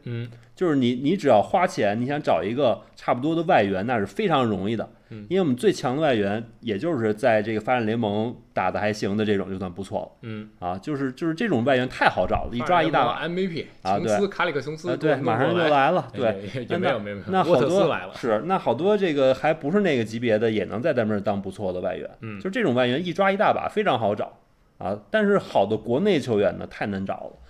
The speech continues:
Speaker 2: 就很多弱队为什么弱，是差在国内球员这块儿，可能他的外援比那些顶级队外援还强。
Speaker 1: 嗯。是。
Speaker 2: 但是国内球员你想补也补不上。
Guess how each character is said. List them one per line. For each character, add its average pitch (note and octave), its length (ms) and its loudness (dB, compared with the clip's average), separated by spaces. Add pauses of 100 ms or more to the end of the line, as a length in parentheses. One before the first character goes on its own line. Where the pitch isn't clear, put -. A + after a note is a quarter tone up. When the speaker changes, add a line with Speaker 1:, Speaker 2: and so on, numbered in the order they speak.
(160)
Speaker 2:
就 G3 120 -2
很 C3 120 0
多 C#3 120 2
弱 G#3 240 4
队 C#3 160 4
为 D#3+ 160 2
什 C#3 100 2
么 D3+ 80 2
弱， E3+ 300 2
是 C3 120 -10
差 - 240 -4
在 A#2 140 0
国 G#2+ 220 -2
内 D3+ 180 0
球 A2 120 -4
员 F#2+ 140 -2
这 E2+ 80 -10
块 - 160 -16
儿， E2+ 60 -16
可 A#2+ 100 -8
能 B2 80 -6
他 F3+ 140 -2
的 F#3 100 -2
外 E3+ 160 4
援 C#3 220 2
比 B2 140 -2
那 A2 120 -2
些 C3+ 120 -2
顶 G#2 180 -6
级 F#2+ 100 -4
队 C3+ 140 -4
外 A#2+ 140 2
援 A2 120 0
还 A2+ 200 -2
强。 G2 200 -4
Speaker 1:
嗯。 - 220 -14
是。 G2 300 -12
Speaker 2:
但 F3+ 120 0
是 F3+ 60 2
国 F3 200 4
内 B3+ 140 4
球 C3+ 220 2
员 G#2+ 180 6
你 C3 120 0
想 D3 360 0
补 G2 280 -4
也 G#2+ 120 0
补 G#2 240 -8
不 F#2+ 120 -10
上。 A2 200 -6